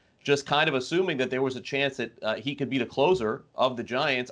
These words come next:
I still do think that there is certainly a chance of that,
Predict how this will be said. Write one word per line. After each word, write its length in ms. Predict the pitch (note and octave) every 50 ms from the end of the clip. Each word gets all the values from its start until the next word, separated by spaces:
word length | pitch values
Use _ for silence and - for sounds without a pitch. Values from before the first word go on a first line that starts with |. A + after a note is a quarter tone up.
| -
I 80 | A2 A2+
still 380 | A2+ - - - D#3 D#3+ E3 D#3
do 180 | C#3 D3+ D3
think 240 | D3 - D3+ C#3 B2
that 100 | C3 C3
there 220 | - C3 C3 C3
is 120 | B2 A2+ A#2
certainly 400 | - D3 C#3+ B2+ C3+ C3 B2 G2
a 120 | A2 A2
chance 460 | G#2+ - - C3+ C#3+ E3+ G#3 - -
of 120 | A#2 G2 F#2
that, 380 | G#2+ G2+ G2+ G#2+ B2 - -